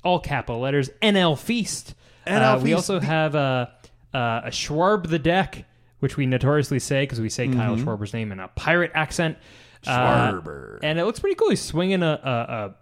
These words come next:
Speaker 1: a, a, a sword, a pirate sword, and you got the Liberty Bell in there. I like the shirt. If I was, if I was a Phillies fan, this, I actually, I prefer this shirt over our Alonso shirt. I'll
Speaker 2: That's
Speaker 1: say it.
Speaker 2: wild. That's wild.
Speaker 1: But yeah, we'll post it on the Twitter if you're interested in,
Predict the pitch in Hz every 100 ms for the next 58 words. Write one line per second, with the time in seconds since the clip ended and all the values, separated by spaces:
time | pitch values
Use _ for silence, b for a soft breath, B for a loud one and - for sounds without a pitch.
0 | _ 123 104 101 - - - 147 147 196
1 | 214 143 - 131 160 - 185 190 151 123
2 | 120 - 107 135 165 165 165 165 170 170
3 | 123 170 220 - 165 147 98 143 175 247
4 | 185 - 165 - 403 453 453 403 214 233
5 | 202 220 208 B B B _ 131 139 254
6 | - 175 240 247 175 - 170 151 127 113
7 | 131 - 151 147 156 160 170 175 139 101
8 | 101 113 151 180 180 143 - 160 156 95
9 | 78 117 139 120 95 80 76 - _ _
10 | _ - B B B B B B - 160
11 | 180 135 147 175 175 165 151 131 165 156
12 | 151 143 123 127 127 - - 127 110